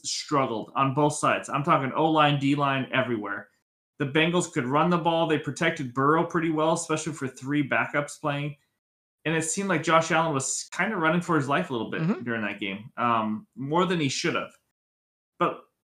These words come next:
Speaker 1: uh, let me just say something. As a Bills supporter all season, <laughs> they're overrated. Okay,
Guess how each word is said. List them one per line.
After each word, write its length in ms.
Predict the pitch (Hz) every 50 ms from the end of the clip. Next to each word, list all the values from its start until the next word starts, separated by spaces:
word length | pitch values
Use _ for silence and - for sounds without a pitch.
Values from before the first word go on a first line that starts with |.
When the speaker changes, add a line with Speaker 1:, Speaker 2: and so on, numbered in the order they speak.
| _ -
Speaker 1:
uh, 240 | 101 - - - 139 - - - - - - _ _ _
let 100 | 208 214
me 100 | 247 262
just 220 | 226 196 139 - -
say 100 | 98 -
something. 400 | - - 87 92 98 101 104 -
As 160 | - 147 160 165
a 60 | 143
Bills 420 | 120 120 - 151 147 147 143 -
supporter 440 | - 123 - - 117 107 101 98 90
all 100 | 90 -
season, 320 | - - 104 117 120 135 123 - - _ _ _ _ _ _ -
<laughs> 1600 | - - _ _ _ _ _ _ _ _ _ _ _ _ _ _ _ _ _ _ _ _ _ _ _ _ _ _ _ _ _ _
they're 300 | - 165 160 202 214 208
overrated. 600 | 185 196 214 196 170 135 120 95 76 85 87 139 135 - _ _ _ _
Okay, 360 | - 196 196 170 - -